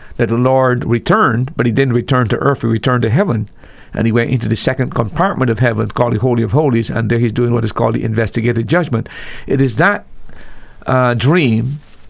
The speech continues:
that saved the whole Seventh-day Adventist movement, and is built on the cult of the, uh, the investigated judgment heresy. But it was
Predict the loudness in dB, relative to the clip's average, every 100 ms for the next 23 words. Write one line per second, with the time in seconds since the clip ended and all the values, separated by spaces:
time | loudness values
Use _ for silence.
0 | -20 -20 -20 0 0 0 0 2 4 2
1 | 2 2 2 0 2 0 2 0 -2 0
2 | 0 2 -2 -2 -4 -2 2 2 2 -6
3 | -18 -18 -18 -14 -4 -2 0 -2 -2 0
4 | 0 -4 -6 -2 -2 0 0 2 0 0
5 | 0 0 -2 -2 -2 0 -2 0 -2 -2
6 | -2 -2 0 -2 -4 -8 -18 -18 -18 -16
7 | -8 0 2 2 0 -4 -6 -10 -20 -20
8 | -12 -2 -2 2 0 2 -2